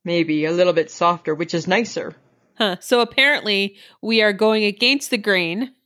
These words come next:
Speaker 1: We're going against the grain.
Speaker 2: We are rebels at heart.
Speaker 1: Yes. And we
Speaker 2: <laughs>
Speaker 1: are flushing toilet, or we are flushing Kleenexes willy-nilly down the toilet.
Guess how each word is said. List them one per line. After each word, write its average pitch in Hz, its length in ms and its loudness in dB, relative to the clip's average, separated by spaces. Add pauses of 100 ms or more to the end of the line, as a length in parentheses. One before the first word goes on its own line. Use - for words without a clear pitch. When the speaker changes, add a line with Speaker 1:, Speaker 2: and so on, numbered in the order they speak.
(160)
Speaker 1:
We're 165 100 -8
going 175 200 -2
against 160 340 -6
the 151 60 -18
grain. 156 320 -14 (100)
Speaker 2:
We 208 160 2
are 202 100 4
rebels 220 480 2
at - 120 0
heart. 190 500 -2 (320)
Speaker 1:
Yes. - 580 -10 (200)
And 170 120 -10
we 175 80 -8
Speaker 2:
<laughs> - 20 -2
Speaker 1:
are 285 80 2
flushing 254 520 2
toilet, 226 540 2 (100)
or 214 180 2
we 208 60 4
are 190 100 4
flushing 277 540 -2
Kleenexes 233 640 -2
willy-nilly 285 880 0 (420)
down 247 580 4
the 202 380 0
toilet. 175 640 2